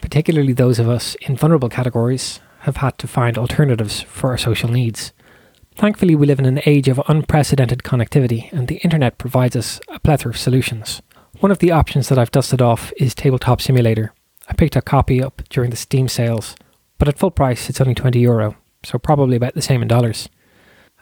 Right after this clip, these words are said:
At its core, Tabletop Simulator is a physics engine that lets you simulate a table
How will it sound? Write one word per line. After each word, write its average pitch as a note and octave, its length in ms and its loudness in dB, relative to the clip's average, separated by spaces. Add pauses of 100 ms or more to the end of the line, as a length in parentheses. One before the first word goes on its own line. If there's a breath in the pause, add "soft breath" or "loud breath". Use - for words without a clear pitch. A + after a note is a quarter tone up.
(140)
At G#3+ 100 2
its A3 140 -4
core, C3+ 320 2
Tabletop C#3 500 -2
Simulator A#2+ 560 0
is D3+ 160 -2
a C3 40 0
physics C#3 360 -4
engine A2+ 400 -6
that D3 140 -8
lets E3+ 220 -2
you D3+ 60 -2
simulate C#3+ 500 0
a C#3 60 -6
table A#2+ 440 0